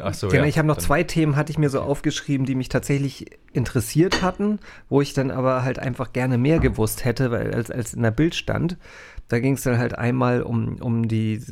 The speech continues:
Speaker 2: m-, möglicherweise, weise illegalen Großspenden an Alice Weidel, wo ich sagen muss, ja, es,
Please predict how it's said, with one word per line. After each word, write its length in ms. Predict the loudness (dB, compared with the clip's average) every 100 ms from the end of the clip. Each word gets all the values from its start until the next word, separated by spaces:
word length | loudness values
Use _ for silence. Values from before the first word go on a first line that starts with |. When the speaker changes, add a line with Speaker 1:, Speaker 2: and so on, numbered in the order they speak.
| -8
Speaker 2:
m-, 220 | -4 -4 -6
möglicherweise, 1080 | -6 -2 -2 -2 -2 0 0 0 0 0 -2
weise 460 | -6 -6 -2 0 0
illegalen 480 | 0 0 0 -2 -2
Großspenden 560 | -2 -4 -2 -2 0
an 100 | -2
Alice 340 | -2 -6 -6 -2
Weidel, 380 | 0 2 0 -4 -16 -20 -20 -20 -20 -20 -20 -20 -20 -20 _ _ -20 -12
wo 500 | -2 2 2 0 -2 -18 _ _ _ _ -10
ich 180 | -8 -6
sagen 300 | -4 0 2
muss, 180 | 2
ja, 100 | 2
es, 120 | 0